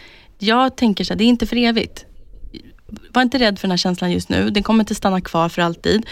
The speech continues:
och gör den det, då behöver man ju kanske ha mer hjälp och stöd utav en terapeut eller någonting liksom. Och det, det kände jag inte att jag behövde, utan jag har bara lärt mig själv vara ledsen. Så att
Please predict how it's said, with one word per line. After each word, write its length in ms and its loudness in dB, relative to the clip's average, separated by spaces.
och 240 0
gör 280 4
den 140 2
det, 80 2
då 120 4
behöver 320 2
man 180 0
ju 80 -2
kanske 260 -2
ha 120 0
mer 220 2
hjälp 380 0
och 80 -4
stöd 360 0
utav 180 -2
en 100 -2
terapeut 520 -4
eller 120 -2
någonting 360 -2
liksom. 280 -2
Och 100 -2
det, 240 0
det 240 2
kände 220 0
jag 40 0
inte 100 -4
att 80 -8
jag 100 -4
behövde, 400 0
utan 260 -4
jag 120 2
har 60 -2
bara 200 2
lärt 300 0
mig 100 -2
själv 160 -8
vara 80 -4
ledsen. 440 2
Så 140 -8
att 180 -10